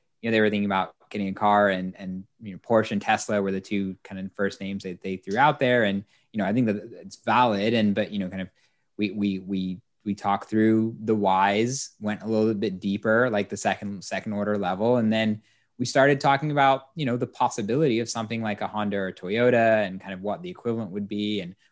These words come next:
what the differential there is and what, you know, and we kind of realized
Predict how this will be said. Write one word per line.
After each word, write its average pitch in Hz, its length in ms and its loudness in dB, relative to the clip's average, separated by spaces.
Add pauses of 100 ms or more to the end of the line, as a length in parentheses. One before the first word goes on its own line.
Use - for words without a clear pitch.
what 95 120 -14
the 92 60 -12
differential 113 520 -4
there 104 260 0
is 101 340 0
and 87 240 -12
what, 92 240 -8
you 104 100 -10
know, 92 100 -12 (340)
and 107 140 -2
we 104 100 0
kind 120 200 -2
of 107 100 0 (240)
realized 104 600 2